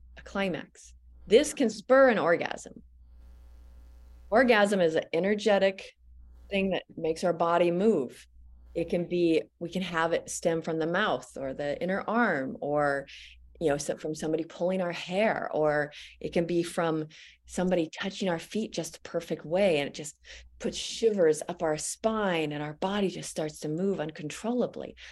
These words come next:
That's an orgasm. And so with all the sensation play, orgasm as an energetic thing happens. If the person's open,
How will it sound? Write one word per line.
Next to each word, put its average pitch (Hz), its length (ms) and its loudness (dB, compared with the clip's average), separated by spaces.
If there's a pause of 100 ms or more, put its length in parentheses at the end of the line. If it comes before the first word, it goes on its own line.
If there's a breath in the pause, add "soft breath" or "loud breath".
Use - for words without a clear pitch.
(120 loud breath)
That's 226 240 -6
an 165 160 -6
orgasm. - 540 -6 (840 soft breath)
And 185 140 -4
so 196 480 4 (1500 soft breath)
with 202 140 -2
all 185 120 4
the 170 60 4
sensation 240 680 0
play, 165 500 -4 (520)
orgasm 233 960 2 (460)
as 151 200 -2
an - 140 -6
energetic 180 600 -2
thing - 280 -12 (760)
happens. - 240 -20 (1120)
If 311 200 0
the 302 80 -2
person's 202 440 -4
open, 254 420 -4